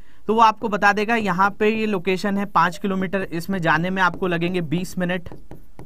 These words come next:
इसके दो रूट्स हो सकते हैं, एक रूट से आपको पच्चीस मिनट लगेगा। तो ये सारी चीज़ें काउंट कौन कर रहा है? ये सैटेलाइट्स ही काउंट कर रही हैं कि भाई इस जगह से इतने जगह जाने में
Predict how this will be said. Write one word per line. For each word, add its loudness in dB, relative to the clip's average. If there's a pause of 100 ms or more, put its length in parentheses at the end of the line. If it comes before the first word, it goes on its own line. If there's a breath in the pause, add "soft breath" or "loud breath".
(500 soft breath)
इसके 0
दो 4
रूट्स 2
हो 4
सकते -2
हैं, -4
एक 0
रूट -4
से 2
आपको 2
पच्चीस -4
मिनट -4
लगेगा। 0
तो -4
ये 0
सारी 4
चीज़ें -2
काउंट 2
कौन 2
कर 2
रहा 0
है? -2 (280 soft breath)
ये 2
सैटेलाइट्स 2
ही -2
काउंट 2
कर 2
रही -2
हैं -6
कि -4
भाई 2
इस 0
जगह 4
से 0
इतने -4
जगह 0
जाने 0
में -4